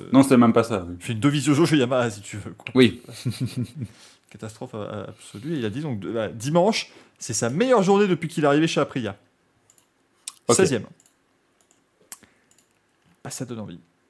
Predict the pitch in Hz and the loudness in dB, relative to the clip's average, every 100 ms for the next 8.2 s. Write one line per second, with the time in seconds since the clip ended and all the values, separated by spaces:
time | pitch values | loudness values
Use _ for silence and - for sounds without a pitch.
0 | _ _ _ _ _ _ _ _ _ _ | _ _ _ _ _ _ _ _ _ _
1 | - - 175 139 - 202 208 - 113 120 | -14 -10 -2 0 4 4 4 4 6 6
2 | 82 - _ 202 190 175 113 - 151 131 | 4 -6 _ 0 4 4 2 -2 -10 -2
3 | 170 220 240 - 170 160 147 - 226 226 | 2 4 2 0 -4 -4 -4 -2 -2 0
4 | 202 120 139 - 135 143 - _ _ _ | 0 2 -2 -2 -6 -6 -8 _ _ _
5 | _ - _ _ 113 - 110 - 131 160 | _ -20 _ _ -14 -12 -14 -12 -8 -8
6 | 98 170 165 175 139 127 123 127 190 _ | -4 -2 -2 -2 -2 -6 -8 -8 -10 _
7 | _ _ _ _ - - 233 233 - 165 | _ _ _ _ -4 0 4 2 2 0
8 | 180 | 0